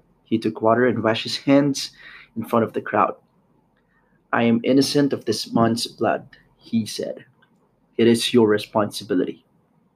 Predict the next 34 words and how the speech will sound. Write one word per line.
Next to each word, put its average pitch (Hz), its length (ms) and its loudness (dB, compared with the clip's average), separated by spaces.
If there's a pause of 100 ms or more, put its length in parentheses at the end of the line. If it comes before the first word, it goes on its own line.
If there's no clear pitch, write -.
(760)
All 139 160 6
the 135 140 2
people 135 320 0
answered, 117 460 2 (480)
"His 117 100 -10
blood 123 320 2
is 120 140 2
on 127 120 4
us 127 360 -2 (120)
and 113 120 0
on 107 100 0 (120)
our, 120 340 2
and 107 120 -4
on 120 160 2
our 110 120 2
children." 110 500 -2 (1200)
Then 107 140 0
he 110 180 2
released 113 400 2
Barabbas 110 480 2
to - 100 -4
them, 98 280 -4 (880)
but - 120 -10
he 107 120 0
had 95 80 -2
Jesus 127 380 -2
flogged 113 560 0 (800)
and 107 80 -14
handed 107 340 0
him 104 160 0
over 101 220 -2
to 101 100 -8
be 95 140 -8
crucified. - 500 -8